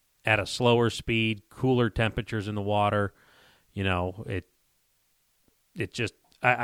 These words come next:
I, I, I saw that and I'm like, "I think I know where I'd wanna use this." And, uh, but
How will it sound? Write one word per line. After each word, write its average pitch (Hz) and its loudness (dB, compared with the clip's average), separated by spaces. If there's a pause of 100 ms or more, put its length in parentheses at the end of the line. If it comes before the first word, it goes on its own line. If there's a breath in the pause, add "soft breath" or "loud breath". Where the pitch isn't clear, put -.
I, 120 6
I, 123 2
I 123 0
saw 151 6
that 151 2 (500)
and 117 -4
I'm 113 -2
like, 110 0
"I 113 0
think 110 -4
I 107 4
know 104 0
where 98 0
I'd 92 -4
wanna 92 -4
use 90 -8
this." - -14 (300)
And, 87 -12
uh, 92 -10 (840 soft breath)
but 87 0